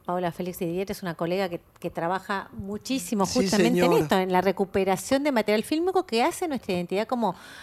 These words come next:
Speaker 1: argentinos, o sea, la filmografía, como la fotografía, como el diseño de modas o como todo, todo nos,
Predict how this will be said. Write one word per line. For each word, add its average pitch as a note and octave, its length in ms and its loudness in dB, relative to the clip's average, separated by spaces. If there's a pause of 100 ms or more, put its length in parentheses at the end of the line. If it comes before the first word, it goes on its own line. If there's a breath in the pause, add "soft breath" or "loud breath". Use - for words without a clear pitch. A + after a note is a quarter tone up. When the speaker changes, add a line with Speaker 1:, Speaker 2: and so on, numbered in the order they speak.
(120)
Speaker 1:
argentinos, F3 920 0
o E3+ 40 -6
sea, E3 260 -2 (680 loud breath)
la F3 140 0
filmografía, F#3 1000 0
como D#3 160 -8
la D3+ 100 -4
fotografía, E3+ 1160 -6 (280 loud breath)
como E3 180 -6
el D#3 60 -6
diseño E3 400 -4
de D3+ 120 -2
modas G#3+ 640 2
o E3+ 60 -10
como D3+ 420 -12 (180)
todo, D4 380 2
todo E4 340 -4
nos, A#3 280 -8